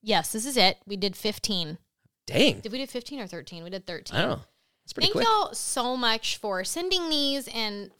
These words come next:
Speaker 1: for an awesome season one. We didn't even
Speaker 2: Yeah.
Speaker 1: touch on this, but we hit over a million downloads.
Speaker 2: That's awesome.
Speaker 1: We hit a million pretty quickly, and I just wanna say thank
Speaker 2: Thank
Speaker 1: you
Speaker 2: you.
Speaker 1: so much for doing that, for
Speaker 2: Yeah.
Speaker 1: listening, for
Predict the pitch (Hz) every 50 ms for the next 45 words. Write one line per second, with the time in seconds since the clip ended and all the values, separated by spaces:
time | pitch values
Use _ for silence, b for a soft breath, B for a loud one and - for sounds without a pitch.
0 | _ - 254 226 226 196 - - 208 208 214 220 - - 262 240 240 240 233 -
1 | - 240 233 214 226 214 196 180 180 180 185 196 220 254 277 - 220 226 262 269
2 | 330 349 381 392 370 370 311 - 190 196 196 196 - - 240 240 247 254 262 277
3 | 285 269 - - - 226 208 196 - - b b b b b b b - 208 233
4 | 262 277 277 311 339 330 - - 214 208 214 208 240 233 226 226 - - 202 196
5 | 202 196 190 190 196 196 190 185 180 180 175 180 170 160 165 165 160 156 147 147
6 | 147 - 165 160 - - - 78 76 73 - - 214 233 254 277 294 269 240 214
7 | 208 208 214 208 208 208 208 - - _ _ _ _ _ _ _ _ _ - -
8 | - 240 233 208 - - 202 180 - 190 185 196 208 226 240 - 175 185 185 180
9 | 185 185 190 185 - 202 190 185 190 - - 180 170 170 175 165 175 - - 190
10 | 190 196 170 175 190 185 180 180 185 - - - 202 202 202 196 185 185 202 247
11 | - - - - - - 196 185 180 185 180 185 202 226 240 269 294 330 370 370
12 | - - - - - 214 196 196 214 226 - 262 254 247 247 247 247 233 - 208
13 | 190 175 170 180